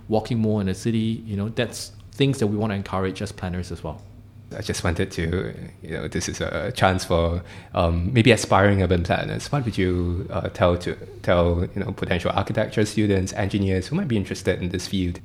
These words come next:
Speaker 1: Urban planning is to, to some degree kind of like architecture, where you're not just somebody that's doing one thing. You're kind of like a conductor that's orchestrating various disciplines.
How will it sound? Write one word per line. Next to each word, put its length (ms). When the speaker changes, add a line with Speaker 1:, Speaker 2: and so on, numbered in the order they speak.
Speaker 1:
Urban 260
planning 460
is 320
to, 260
to 100
some 200
degree 220
kind 220
of 100
like 140
architecture, 640
where 560
you're 220
not 420
just 580
somebody 500
that's 380
doing 420
one 240
thing. 320
You're 80
kind 240
of 240
like 240
a 60
conductor 460
that's 240
orchestrating 760
various 760
disciplines. 720